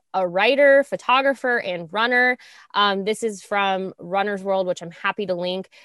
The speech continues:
Uh, but she became an advocate for marginalized groups in the running community after she, after she was harassed by a stranger during the twenty seventeen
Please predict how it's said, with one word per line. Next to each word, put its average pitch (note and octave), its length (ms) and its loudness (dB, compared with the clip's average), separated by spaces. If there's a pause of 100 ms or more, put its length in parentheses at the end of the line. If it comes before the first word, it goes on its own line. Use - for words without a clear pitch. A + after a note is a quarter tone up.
(160)
Uh, F#3+ 160 2
but F3+ 120 -6
she G#3+ 140 -6
became G3+ 260 -6
an F3+ 140 -6
advocate A3 540 0
for A3 120 -6
marginalized G#3 720 -4
groups F#3+ 280 -10
in G3 80 -8
the F3+ 100 -8
running F3 300 -8
community F3 460 -8
after E3 220 -6
she, F3 180 -10 (100)
after F#3+ 300 -4
she F#3+ 180 -10
was F3 140 -8
harassed E3+ 560 -10
by A3 60 -2
a G3+ 120 -4
stranger G3 600 -8
during F#3 300 -8
the F3 80 -8
twenty F3+ 320 -10
seventeen F3+ 680 -10